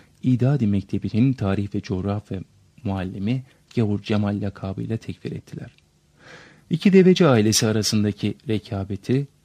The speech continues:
bir müddet bir yana bırakarak yine birleştiler. İstanbul'a Maarif Nezaretinde Babı Meşihate,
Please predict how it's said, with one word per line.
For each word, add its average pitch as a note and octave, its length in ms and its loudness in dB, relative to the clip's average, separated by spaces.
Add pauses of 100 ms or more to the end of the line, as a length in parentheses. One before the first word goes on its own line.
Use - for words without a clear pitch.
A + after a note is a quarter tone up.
(180)
bir B2 160 6
müddet G2 480 -2
bir G2+ 140 -2
yana F#2+ 260 -4
bırakarak G#2+ 580 -6
yine G2+ 220 -2
birleştiler. - 560 -8 (800)
İstanbul'a G#2 680 0 (200)
Maarif A#2 400 0
Nezaretinde G2 800 -2 (280)
Babı D3 400 0 (240)
Meşihate, G#2 800 -2